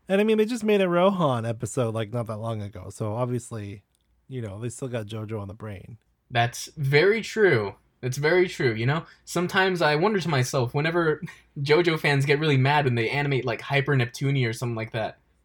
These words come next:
Speaker 2: Just like, you know, like, a studio just can't make one thing.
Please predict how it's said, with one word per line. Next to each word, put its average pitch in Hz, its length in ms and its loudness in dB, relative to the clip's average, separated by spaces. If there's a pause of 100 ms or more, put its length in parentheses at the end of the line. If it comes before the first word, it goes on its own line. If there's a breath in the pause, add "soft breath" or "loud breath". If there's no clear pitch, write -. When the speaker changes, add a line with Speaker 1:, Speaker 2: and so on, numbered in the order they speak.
(340)
Speaker 2:
Just 151 200 -4
like, 139 180 -4
you 139 100 -10
know, 294 380 -6
like, 147 160 -8
a - 60 -12
studio 277 440 -12
just 147 200 -12
can't 156 260 -14 (100)
make 156 320 -14
one 135 220 -6
thing. 123 720 -10